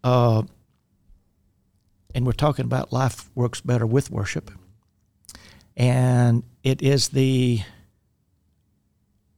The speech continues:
the main responsibility of leadership in the kingdom,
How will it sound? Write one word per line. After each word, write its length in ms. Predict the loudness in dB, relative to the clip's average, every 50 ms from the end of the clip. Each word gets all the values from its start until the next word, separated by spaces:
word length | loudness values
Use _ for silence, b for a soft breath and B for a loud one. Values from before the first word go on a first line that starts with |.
| _ _ _ _ _ _ _ _ _ _ _ _ _ _ _ _ -6
the 120 | -4 0
main 280 | 2 2 2 4 2 2
responsibility 840 | 2 0 -2 -2 0 0 0 0 -2 -2 0 0 0 0 0 -2
of 120 | -2 0 0
leadership 580 | 2 2 2 0 0 -2 -2 -2 -2 -4 -4 -6 _ _ _ _ _ _ _ _ _ _ _ _ _ _ _ _ _ _ _ _ _ _ _ -20 _ b b b b b -6
in 100 | -4 -4
the 60 | -2
kingdom, 520 | -2 0 2 2 2 2 0 0 -2 -4